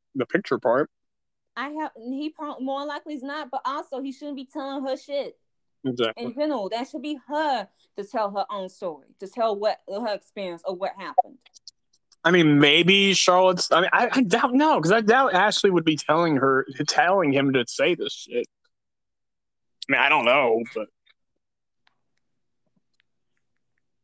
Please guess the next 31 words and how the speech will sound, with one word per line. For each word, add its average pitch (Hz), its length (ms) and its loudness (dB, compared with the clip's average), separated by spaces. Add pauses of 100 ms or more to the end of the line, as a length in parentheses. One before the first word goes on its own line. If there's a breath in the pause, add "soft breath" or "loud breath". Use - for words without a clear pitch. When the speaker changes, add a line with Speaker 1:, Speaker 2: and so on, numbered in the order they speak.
(1120)
Speaker 2:
That, 220 200 2
Speaker 1:
It's 160 40 4
Speaker 2:
that, 165 160 4
Speaker 1:
just 202 100 -10
Speaker 2:
that's - 260 -2
Speaker 1:
weird. 202 280 -2
Speaker 2:
just, - 80 -16 (420)
but 247 240 0
also 247 640 -6 (300)
the 247 180 -2
idea 269 500 -10
of 214 100 -16
y'all 233 220 -8
continuing 269 720 -14
to 247 80 -14
protect - 640 -10
a 208 100 -4
white 214 420 -6
woman 165 440 -16 (220)
or 202 120 -8
try 214 320 -10
to 190 180 -10 (200)
make 226 220 -8
it 240 100 -10
seem 254 200 -10
like 220 180 -10
that 202 100 -12
she 269 200 -10
can't 233 340 -10
get 202 220 -10
criticism. 175 680 -10